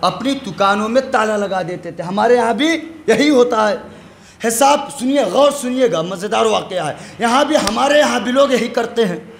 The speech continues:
ताला लगा देते हैं शाम को हिसाब किताब करने के बाद। सुनिए, नबी अल्लाह ने कहा, "अना मदीनतुल इल्म वाली उन बाबुहा", मैं शहर इल्म वाली उसके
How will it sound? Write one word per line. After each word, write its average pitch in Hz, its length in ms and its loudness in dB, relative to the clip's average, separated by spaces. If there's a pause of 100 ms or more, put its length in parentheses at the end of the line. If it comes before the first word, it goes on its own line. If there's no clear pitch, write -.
(500)
ताला 302 260 2
लगा 269 280 2
देते 269 260 0
हैं 262 80 0
शाम 262 280 -6
को 254 140 -2
हिसाब 233 300 -4
किताब 214 440 -6
करने 196 280 -8
के 190 120 -10
बाद। 185 180 -2
सुनिए, 214 460 -8 (680)
नबी 214 240 0
अल्लाह 240 280 2
ने 254 100 0
कहा, 233 140 -2
"अना 226 280 0
मदीनतुल 233 720 -4
इल्म 240 220 2
वाली 226 240 2
उन 226 160 2
बाबुहा", 165 640 2 (240)
मैं 220 120 4
शहर 226 340 2
इल्म 233 320 2
वाली 220 220 -2
उसके 302 640 2